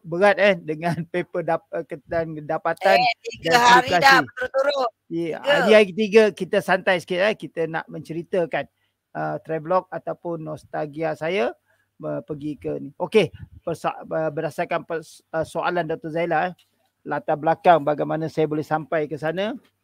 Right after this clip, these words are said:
Speaker 1: Okey, uh, sebenarnya, uh, saya pun tak sangka, eh, saya dah pergi Mekah ni sejak dua ribu satu haji.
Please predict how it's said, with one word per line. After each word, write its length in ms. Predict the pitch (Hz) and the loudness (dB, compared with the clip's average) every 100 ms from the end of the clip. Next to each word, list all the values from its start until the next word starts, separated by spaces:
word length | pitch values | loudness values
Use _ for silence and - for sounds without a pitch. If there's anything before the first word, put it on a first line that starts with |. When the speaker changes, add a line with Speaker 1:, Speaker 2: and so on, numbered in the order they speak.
| _ _ _ | _ _ _
Speaker 1:
Okey, 320 | 175 214 320 - _ - _ _ | -2 -2 -2 -10 _ -20 _ _
uh, 560 | 156 156 156 156 160 156 | -6 -4 -2 -4 -4 -6
sebenarnya, 880 | - 147 170 196 240 226 180 151 - | -8 -6 0 0 2 2 0 -2 -10
uh, 560 | - - - 78 76 - _ _ _ | -18 -12 -10 -8 -10 -12 _ _ _
saya 320 | 156 170 180 | -4 -4 -4
pun 160 | 202 | -6
tak 160 | 180 147 | -6 -4
sangka, 320 | 175 151 180 | -4 -2 -2
eh, 240 | 190 165 156 | -2 -4 -12
saya 400 | 165 156 175 196 | -6 -2 0 0
dah 320 | 180 165 156 147 _ _ _ - | 2 2 0 -6 _ _ _ -8
pergi 240 | 160 180 | -4 -4
Mekah 440 | 175 170 - 196 170 | -4 -6 4 6 6
ni 240 | 214 202 | 0 -6
sejak 400 | - 160 165 170 165 | -10 -6 -2 -2 -2
dua 160 | 160 165 | -4 -4
ribu 160 | 160 | -6
satu 480 | 156 165 - 214 151 | -2 -2 -2 0 2
haji. 480 | 170 165 226 139 | 0 0 -2 -4